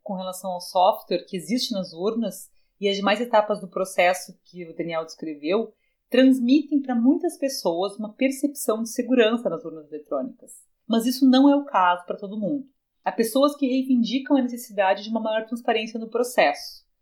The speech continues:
E para muitos, essa transparência significa imprimir os votos.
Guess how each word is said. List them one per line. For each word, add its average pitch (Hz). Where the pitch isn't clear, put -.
E 220
para 220
muitos, 214
essa 190
transparência 220
significa 220
imprimir 220
os 190
votos. -